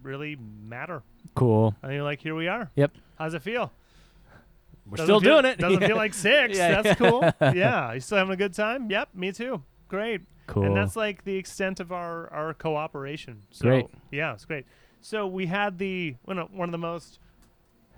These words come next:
Speaker 1: well, uh, The Notebook,
Speaker 2: Uh-huh.
Speaker 1: uh, Pretty Woman, which is not, I don't think, a romantic, but it's a hooker.
Speaker 2: Yeah.
Speaker 1: Uh, but Sleepless in Seattle. What
Speaker 2: Okay.
Speaker 1: else do you lump?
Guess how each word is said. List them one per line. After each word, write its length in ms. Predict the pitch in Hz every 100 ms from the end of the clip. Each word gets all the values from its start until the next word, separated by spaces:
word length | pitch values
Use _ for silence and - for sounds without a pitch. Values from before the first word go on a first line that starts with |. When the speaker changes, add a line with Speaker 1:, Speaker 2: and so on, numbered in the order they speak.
| - _ _ _ _ _ - _ - _ _
Speaker 1:
well, 120 | 226 -
uh, 100 | - 277 330 _ -
The 160 | 180
Notebook, 840 | 185 185 262 220 170 170 196 - - - -
Speaker 2:
Uh-huh. 120 | 107
Speaker 1:
uh, 960 | 104 98 170 165 160 156 151 147 143 139 135 _
Pretty 360 | - 180 220 226
Woman, 680 | 180 208 233 254 254 262 214
which 200 | 160 -
is 80 | 165
not, 180 | 220
I 100 | 156
don't 160 | 123 110
think, 140 | 110
a 40 | 104
romantic, 720 | 101 101 101 104 104 113 - - _ _ -
but 180 | 117 101 _ _
it's 160 | - -
a 80 | 101
hooker. 380 | 143 - 104 - - - -
Speaker 2:
Yeah. 180 | 113
Speaker 1:
Uh, 220 | 175 170 160
but 340 | 135 170 165 -
Sleepless 400 | - - 196 170
in 80 | 170
Seattle. 640 | - 190 175 175 175 165 160
What 100 | -
Speaker 2:
Okay. 40 | 214
Speaker 1:
else 120 | 202
do 60 | 214
you 200 | 190 151 139
lump? 340 | 165 160 175